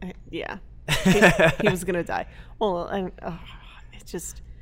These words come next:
Speaker 1: well,
Speaker 2: Don-
Speaker 1: the story can't progress if he's alive.
Speaker 2: Yeah. Uh, so what do you, what do you guys think it is with him? 'Cause they very heavily focused on that one picture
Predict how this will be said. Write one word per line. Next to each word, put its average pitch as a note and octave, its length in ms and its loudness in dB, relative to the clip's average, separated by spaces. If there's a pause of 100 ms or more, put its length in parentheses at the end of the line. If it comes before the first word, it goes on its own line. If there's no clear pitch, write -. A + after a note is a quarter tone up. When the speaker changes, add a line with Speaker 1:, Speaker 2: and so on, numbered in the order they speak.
(300)
Speaker 1:
well, A#3 120 6
Speaker 2:
Don- - 80 2
Speaker 1:
the B3 120 4
story A#3+ 320 4
can't A#3 340 0
progress F3+ 480 0
if - 100 -14
he's F#3+ 640 -10 (200)
alive. - 340 -10 (260)
Speaker 2:
Yeah. D3+ 160 2 (220)
Uh, G2 320 2
so A#2+ 240 4
what C3 140 4
do D3 40 0
you, D3+ 160 0
what D#3+ 120 0
do E3+ 60 4
you D#3+ 60 2
guys D3 240 4
think C3 280 -4
it A2+ 220 0
is G#2+ 280 4
with G2 280 0
him? E2+ 180 -4
'Cause A2 160 0
they F3 140 2
very C3 340 4
heavily A2 360 2
focused G2+ 480 -2
on F#2 160 0
that F#2 200 0
one F#2 280 0
picture A#2+ 600 -2